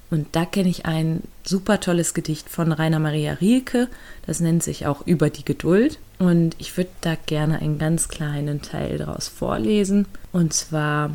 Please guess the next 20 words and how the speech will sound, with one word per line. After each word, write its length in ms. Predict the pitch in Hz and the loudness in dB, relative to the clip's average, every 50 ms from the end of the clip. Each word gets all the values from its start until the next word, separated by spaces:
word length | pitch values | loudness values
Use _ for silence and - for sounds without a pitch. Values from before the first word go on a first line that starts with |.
| 151 - - | -8 -6 -4
den 140 | 170 147 147 | -4 -4 -2
folgenden 460 | - - 190 226 233 233 226 220 208 | 0 0 2 4 6 6 6 4 2
Teil: 340 | - - 190 185 180 185 180 - - - - - - - - - | 2 0 0 0 0 0 -2 -4 -10 -20 -20 -20 -20 -20 -4 0
„Man 200 | 175 165 165 165 | 4 6 6 6
muss 260 | 165 165 160 - - | 6 6 4 2 0
Geduld 480 | - 147 - 156 151 151 156 - - - | -2 -2 0 0 0 0 0 -2 -2 -2
haben, 440 | 170 170 190 208 233 254 311 359 - - - - - - - - - - - - - | 0 0 2 4 4 2 2 0 -4 -10 -18 -20 -20 -20 -20 -20 -20 -20 -20 -6 0
mit 160 | - 180 175 - | 0 2 2 2
dem 160 | 170 170 - - | 2 0 0 2
Ungelösten 680 | - 226 254 254 247 233 208 196 190 185 185 - - 175 | 6 8 8 8 8 6 4 4 2 2 0 0 0 0
im 120 | 156 151 151 | 0 0 0
Herzen 640 | 151 151 151 151 160 - - - - - 214 220 220 - | 0 0 0 0 0 -2 -4 -4 0 0 0 0 0 0
und 140 | - 175 165 | 0 0 0
versuchen, 580 | - - 156 151 156 170 185 196 - - 220 196 | 2 2 2 2 2 2 0 0 2 2 2 2
die 120 | 170 160 | 2 0
Fragen 480 | - - - - 160 165 165 180 180 160 | -2 -4 -4 0 0 2 4 4 4 4
selber 400 | - 160 156 156 160 151 151 139 | 4 4 4 4 4 2 2 0
lieb 300 | 143 143 139 - - - | -2 -2 -4 -4 -6 -4
zu 200 | - 143 135 131 | -4 -4 -4 -4
haben, 380 | 131 131 135 139 151 143 131 | -6 -6 -6 -6 -6 -6 -8